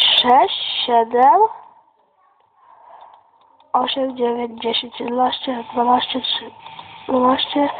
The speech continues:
dwanaście, trzynaście, piętnaście. Dobra, gdzieś około dwudziestu. Wiecie co, cheatuję.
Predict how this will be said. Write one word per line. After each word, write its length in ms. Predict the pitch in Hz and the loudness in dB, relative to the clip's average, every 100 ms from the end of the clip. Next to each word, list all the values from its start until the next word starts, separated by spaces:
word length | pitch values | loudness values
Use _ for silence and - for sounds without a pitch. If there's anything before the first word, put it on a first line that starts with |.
| - - - | -8 -8 -4
dwanaście, 300 | - 247 240 | -2 -2 -2
trzynaście, 480 | - 233 240 247 233 | -2 2 4 2 -2
piętnaście. 680 | 226 - 269 277 - 269 254 - | -8 0 2 2 2 2 0 -2
Dobra, 420 | 240 240 220 214 - | 2 4 4 0 -2
gdzieś 180 | 294 277 | 0 2
około 520 | 277 277 277 269 254 | 4 6 6 6 4
dwudziestu. 640 | 240 247 233 226 - 202 - _ _ _ _ _ _ _ _ _ _ _ _ - - _ _ _ _ _ - - - - - - - - | -2 -4 -4 -6 -14 -18 -18 _ _ _ _ _ _ _ _ _ _ _ _ -20 -20 _ _ _ _ _ -20 -20 -14 -14 -14 -10 -10 0
Wiecie 240 | 359 349 | 0 2
co, 260 | 339 349 320 320 | 2 4 4 0
cheatuję. 640 | 330 370 359 339 330 320 | -4 0 2 4 4 4